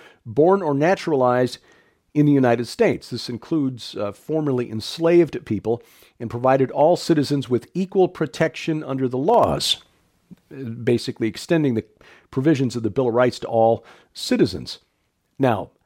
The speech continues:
how this could be used to justify unilaterally raising the debt ceiling, the amount of money that the U S Treasury is allowed to borrow, is unclear, which is why the president said it would have to be litigated. Yeah. Um,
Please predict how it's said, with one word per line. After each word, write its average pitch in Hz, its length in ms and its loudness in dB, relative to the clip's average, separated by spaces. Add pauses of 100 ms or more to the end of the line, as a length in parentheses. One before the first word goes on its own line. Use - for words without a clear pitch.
(100)
how 254 380 0
this 214 320 -4
could - 160 -4
be 190 80 -4
used 170 380 -4
to 135 60 -12
justify 139 540 -2
unilaterally 151 840 0
raising 156 540 -2
the 143 80 2
debt 175 240 2
ceiling, 120 540 -4
the 117 100 0
amount 135 240 2
of 117 80 -4
money 143 240 2
that 110 160 -2
the 123 60 -4
U 143 140 2
S - 100 0
Treasury 156 480 -2
is 113 100 -4
allowed 123 280 0
to 107 40 -6
borrow, 131 400 2 (580)
is 208 360 2
unclear, 143 600 0
which 107 220 -6
is 117 80 -12
why 127 180 2
the 120 80 -4
president 123 460 0
said 117 220 -2
it - 20 -12
would 117 140 -2
have 117 100 0
to - 80 -14
be 113 80 -2
litigated. 117 560 0 (460)
Yeah. 127 360 0 (520)
Um, 110 420 -2